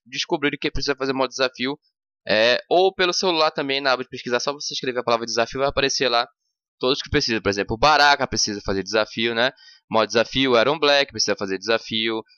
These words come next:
o Fujin, o Goro, os Goro, é, as Jack. Então, como é que você vai fazer no modo desafio? Vamos lá. A primeira coisa que você vai aproveitar é aqui nessa torre quatro, porque ela precisa de classe. Então, por exemplo,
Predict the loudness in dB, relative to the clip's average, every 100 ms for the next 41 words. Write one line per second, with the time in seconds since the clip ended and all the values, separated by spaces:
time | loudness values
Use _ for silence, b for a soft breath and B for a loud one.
0 | _ -8 -4 -4 -2 -2 -2 0 2 4
1 | 4 2 -2 -4 -6 0 2 4 4 2
2 | 0 0 -2 0 0 2 2 0 -2 B
3 | B B -4 -4 0 2 2 0 0 2
4 | 2 B B B _ _ 0 2 0 -2
5 | 2 2 2 2 2 0 0 2 2 0
6 | -2 0 4 2 2 b b -4 -2 0
7 | 2 2 2 -2 -2 0 0 2 2 2
8 | 0 2 2 4 2 2 -2 -4 -4 -4
9 | -4 -2 -2 0 -2 0 2 2 2 -8
10 | -6 -4 -2 0 -2 -2 -4 -4 -4 -4
11 | 0 0 0 -4 -10 b b b _ 0
12 | 2 4 4 2 0 -2 -2 -8